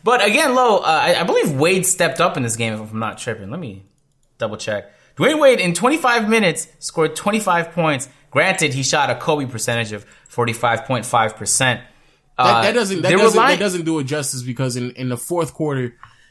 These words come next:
Speaker 2: he just, he missed way too many shots. I'm not gonna lie. He was, he was shooting better than that, but in the fourth quarter, he was, in, especially when they can't, when they, when they really needed it, he didn't, he didn't show up too much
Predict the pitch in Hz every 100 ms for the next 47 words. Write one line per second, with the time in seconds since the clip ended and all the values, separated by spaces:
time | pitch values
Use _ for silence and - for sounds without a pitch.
0 | _ _ _ 180 160 143 175 165 139 127
1 | 131 131 113 107 110 101 117 120 110 107
2 | 104 104 107 - 156 160 202 202 196 147
3 | 131 151 139 127 120 113 127 131 127 -
4 | 147 135 - 123 123 120 113 - 127 127
5 | 139 131 180 175 147 139 131 - 160 135
6 | 131 120 113 123 131 127 151 143 143 151
7 | 151 151 - _ _ _ _ _ - 139
8 | 143 139 131 - 123 - 117 110 101